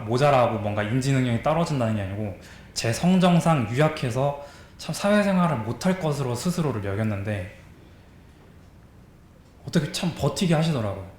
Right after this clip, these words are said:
버티게 하시고, 배우게 하시고, 알게 하시고. 근데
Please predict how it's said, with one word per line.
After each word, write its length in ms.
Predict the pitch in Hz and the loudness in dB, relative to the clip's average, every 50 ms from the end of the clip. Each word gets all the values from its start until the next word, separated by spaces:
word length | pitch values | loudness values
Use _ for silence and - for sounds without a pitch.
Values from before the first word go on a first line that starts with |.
| - - | -12 -8
버티게 360 | - 127 - - 143 127 131 | -8 -6 -2 -2 0 2 2
하시고, 540 | 123 120 120 113 110 104 110 107 101 101 - | 2 2 0 -2 -2 -2 -2 -4 -4 -6 -8
배우게 380 | - 123 120 123 131 120 127 113 | -4 -2 0 0 2 2 2 2
하시고, 600 | 110 104 - 107 104 104 104 101 98 98 - - - - - - - - - | 2 0 -2 -4 -4 -4 -4 -4 -6 -8 -12 -18 -20 -20 -20 -20 -20 -14 -8
알게 360 | - 95 104 117 123 120 131 | -6 -2 0 0 2 2 2
하시고. 600 | 120 117 110 - 104 95 101 90 95 104 - - - - - - - - - - - - - - - - - - - - - - - - - - - - - - - - - - - - - - - - - - - - - - - - - - - - - - - - - | 2 2 2 0 -4 -6 -6 -8 -10 -12 -16 -20 -20 -20 -20 -20 -20 -20 -20 -20 -20 -20 -20 -20 -20 -20 -20 -20 -20 -20 -20 -20 -20 -20 -20 -18 -18 -20 -20 -20 -20 -20 -20 -20 -20 -20 -20 -20 -20 -20 -20 -20 -20 -20 -20 -20 -20 -20 -20 -20 -20 -20 -20 -20 -20 -20 -14
근데 160 | - 127 117 | -10 -10 -10